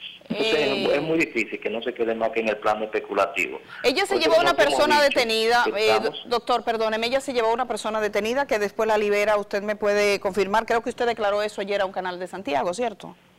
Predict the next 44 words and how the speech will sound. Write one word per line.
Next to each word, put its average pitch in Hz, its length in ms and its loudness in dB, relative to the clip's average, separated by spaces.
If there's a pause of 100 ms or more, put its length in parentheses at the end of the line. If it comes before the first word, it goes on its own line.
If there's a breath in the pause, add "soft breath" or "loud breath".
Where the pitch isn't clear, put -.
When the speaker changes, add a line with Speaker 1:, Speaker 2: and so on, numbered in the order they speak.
(720)
Speaker 1:
Sí, 127 280 0
sí, 101 100 -2
así 101 260 -4
es. - 140 -4 (180)
Speaker 2:
Ella 233 160 0
Speaker 1:
Sí. 240 80 -2
Speaker 2:
se 277 60 -2
llevó 254 140 2
a - 40 4
una 262 120 0
persona 233 340 -2
detenida. 185 580 -6 (640 loud breath)
¿Y 247 200 0
por 240 140 2
Speaker 1:
Sí, - 60 -2
Speaker 2:
qué, 269 200 0
y, 240 100 -2
y - 40 -2
Speaker 1:
porque, 220 160 0
Speaker 2:
por, 233 200 0 (320)
por - 120 -4
qué 262 80 0
lo 247 60 2
Speaker 1:
porque 247 120 2
había, 127 120 2
Speaker 2:
liberó? 143 220 0
Speaker 1:
había 117 260 4
una 143 240 2
orden 131 280 0
de 123 60 0
arresto, 101 520 -2
era 117 280 4
orden 131 300 2
de 127 100 2
arresto 135 380 0
y 120 60 4
allanamiento, 101 640 -2
pero - 220 -2
esa - 160 -6
persona 113 300 -2
fue 110 180 -2
puesta - 240 -6
en 98 80 -4
libertad. 98 340 -2